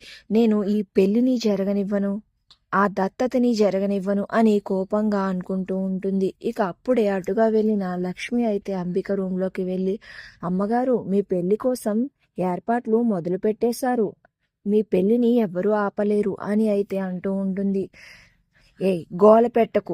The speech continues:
మర్యాదగా ఇక్కడి నుంచి వెళ్ళు, లేకపోతే నా కోపాన్ని తట్టుకోలేవు" అని అంబిక అంటూ ఉంటుంది.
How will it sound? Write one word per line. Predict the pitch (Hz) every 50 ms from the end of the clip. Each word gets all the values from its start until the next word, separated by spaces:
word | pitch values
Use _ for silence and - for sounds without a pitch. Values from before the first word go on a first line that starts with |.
| - -
మర్యాదగా | 185 190 196 196 226 247 262 262 254 240 240 233
ఇక్కడి | 226 220 - 220 208 208
నుంచి | 208 202 202 - - 214
వెళ్ళు, | 196 208 202 190 180
లేకపోతే | 185 202 214 220 - 220 - 226 226 220 226 214
నా | 208 208 214 - -
కోపాన్ని | 202 208 226 226 254 254 247 233 226 220
తట్టుకోలేవు" | - 185 180 170 - 202 - 214 208 202 202 196 196 190 185 -
అని | - 208 220 220 214
అంబిక | 202 190 185 185 196 - 202 196
అంటూ | 196 190 185 180 202 196
ఉంటుంది. | 196 196 196 185 202 196 196 185 190